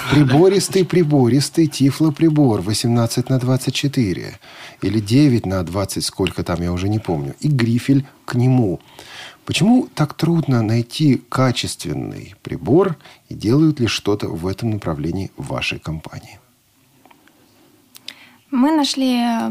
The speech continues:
Speaker 2: приборы в компании, м, я не знаю, можно называть или нет, я назову.
Speaker 1: Да можно.
Speaker 2: <laughs> А, компания Maxi Aids, они предлагают различные приборы, э, мужские, женские, детские, э, также качественные.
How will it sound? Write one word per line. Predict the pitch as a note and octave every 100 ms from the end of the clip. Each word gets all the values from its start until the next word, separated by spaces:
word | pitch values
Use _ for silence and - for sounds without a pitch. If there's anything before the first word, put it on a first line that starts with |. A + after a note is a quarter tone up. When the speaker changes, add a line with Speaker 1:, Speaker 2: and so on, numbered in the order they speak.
| A#3
Speaker 2:
приборы | - A#3+ C4 C4 A#3 A3 G#3+ A#3+ -
в | - -
компании, | A#3 A#3+ A#3 A3+ A3+
м, | G#3+ A#3 A#3+ A#3+ - _ - - _ _ -
я | B3+ A#3+ A#3
не | A#3+
знаю, | A#3 A3+
можно | A3+ A#3
называть | A3+ A#3 A#3 C4
или |
нет, | F4+ F4+
я | A#3
назову. | A3+ A3+ A#3+ F4 F#4 -
Speaker 1:
Да | C#4 C4+
можно. | E3+ F3 - -
Speaker 2:
<laughs> | C#4+
А, | C4 A#3 A3+
компания | A3 C4+ C4 C4 B3+
Maxi | B3 B3+ - - D4+ F#4+
Aids, | -
они | B3+ B3+ C4
предлагают | - A3+ A#3+ A#3+ A#3+ A#3+
различные | A#3+ A#3+ B3 - B3 A#3+
приборы, | - B3 A#3 B3 A#3+ A3+ A3 G#3+ A3 - _ _ _ _ _
э, | A#3
мужские, | A3+ A3+ A#3+ - - C4+ B3
женские, | B3+ B3+ - - A3+ G#3+ G#3 A3+ G#3+ A3+ A3+
детские, | A3+ C4 C4 - A#3 A3 A3+ - - - - -
э, | A#3 A#3 A3+ - _ -
также | B3 A3 B3
качественные. | C#4 C4+ - - B3 A#3+ A#3 A3+